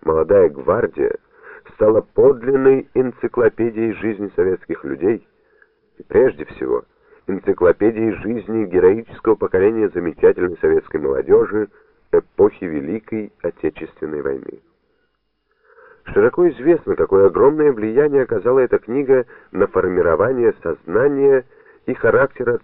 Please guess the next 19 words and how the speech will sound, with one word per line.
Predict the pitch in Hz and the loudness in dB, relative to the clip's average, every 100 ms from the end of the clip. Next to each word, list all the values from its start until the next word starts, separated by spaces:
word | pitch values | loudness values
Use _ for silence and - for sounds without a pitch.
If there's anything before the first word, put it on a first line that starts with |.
| - | 0
целого | 143 160 151 | 2 4 4
поколения | 139 113 110 120 120 110 | 2 0 0 0 -2 0
молодёжи, | 107 98 85 110 92 67 - _ _ _ _ _ - | 0 0 4 4 2 -4 -10 _ _ _ _ _ -4
каким | - 95 135 127 | 0 0 0 0
возвышающим | 95 113 90 90 - - 139 156 143 - 135 120 | 2 2 2 -2 -2 -2 4 4 2 -2 -4 -2
примером | 95 90 80 101 131 123 92 | -2 -2 4 4 4 2 0
для | 104 | 0
неё | 104 104 104 98 _ _ _ _ - - | 0 2 4 2 _ _ _ _ -20 -16
стали | - 95 104 95 | -4 0 2 0
герои | 82 82 76 80 78 | 0 0 4 4 2
Краснодона. | 69 69 - 67 65 65 65 _ _ _ _ _ _ _ _ _ _ _ _ _ - - | -2 -10 -8 -8 -6 -8 -10 _ _ _ _ _ _ _ _ _ _ _ _ _ -20 -4
«Молодая | 87 98 98 113 | 2 4 6 4
гвардия» | 87 87 113 95 104 - | 4 2 2 2 2 0
стала | 98 101 | -4 -2
любимой | 98 87 82 110 107 98 | -2 -6 -8 -8 -6 -8
книгой | 90 92 101 85 90 80 _ - | -10 -10 -10 -10 -12 -12 _ -12
и | 107 | -10
за | 78 | -6
рубежом. | 73 67 69 - 80 87 | -8 -8 -12 -4 -2 -2